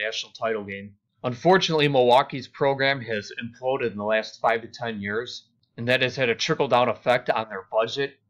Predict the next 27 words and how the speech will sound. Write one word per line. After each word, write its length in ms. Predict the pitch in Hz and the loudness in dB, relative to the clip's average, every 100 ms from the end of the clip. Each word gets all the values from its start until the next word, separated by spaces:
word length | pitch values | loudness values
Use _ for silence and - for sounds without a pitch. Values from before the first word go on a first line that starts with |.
| _ | _
in 100 | 120 | -8
their 140 | 107 101 | -6 2
revenue, 420 | 104 110 127 127 | 2 2 -2 -4
and 100 | 113 | -6
their 100 | 92 | -10
ticket 340 | - 135 113 | -12 -8 -8
sales. 500 | - 101 98 104 - _ _ _ | -8 -8 -8 -10 -16 _ _ _
Wright 280 | 110 131 170 | 0 2 2
State 380 | - - 143 165 160 | -2 0 0 0 -4
is 160 | 127 | -6
a 40 | 107 | -6
very 360 | 113 117 135 | 2 2 2
solid 400 | 131 127 123 120 | 0 2 4 2
basketball 560 | 101 107 - 135 127 127 | 0 0 -2 0 2 2
school 360 | - 143 131 | 0 -2 -2
who 120 | 117 110 | -2 -6
would 180 | 101 | -6
compete 380 | - - 135 127 | -12 -16 -10 -10
in 40 | 117 | -6
the 120 | 107 | -6
M 100 | 113 | -6
V 140 | 110 | -8
C 180 | - 123 | -10 -10
year 300 | 110 110 113 | -2 0 2
in, 120 | 107 | 0
year 160 | 107 101 | -2 2
out. 340 | 104 117 - | 2 2 -2